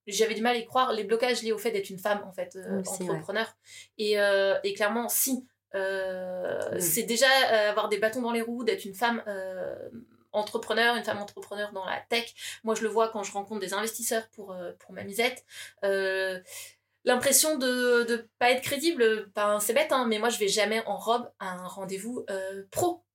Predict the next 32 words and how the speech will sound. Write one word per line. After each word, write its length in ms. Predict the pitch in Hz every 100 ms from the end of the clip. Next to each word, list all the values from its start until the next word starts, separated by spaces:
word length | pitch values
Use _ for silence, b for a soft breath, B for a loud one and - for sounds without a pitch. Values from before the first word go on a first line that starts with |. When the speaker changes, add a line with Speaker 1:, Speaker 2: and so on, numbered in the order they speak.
| -
Speaker 1:
euh, 200 | 196 196 190
parce 220 | 196 -
que, 100 | 226
euh, 400 | 254 269 214 190
bah, 160 | 185
je, 320 | 180 180 180 175
je 140 | 208
mets 100 | 214
ma 140 | 202
veste, 440 | 185 208 269 - 208
je 100 | 208
mets, 260 | 202 220
euh, 120 | 208 190 190 B B -
une 140 | 208
carrure 400 | 226 208 240 262
de, 100 | 208
euh, 640 | 214 233 208 190 185 185 196
plus 240 | - 247
de 80 | 233
bonhomme 340 | 214 196 254
parce 200 | 277 202
que, 260 | - 233 262
bah, 240 | 220 - 202
l'impression 380 | 220 240 294
de 80 | 311
devoir 400 | 226 220 226 -
prouver, 460 | - - 285 311 330
euh, 580 | 277 262 254 240 240 233
des 100 | 202
Speaker 2:
Ouais. 0 |
Speaker 1:
choses, 280 | 185 233 -
quoi. 280 | 277 277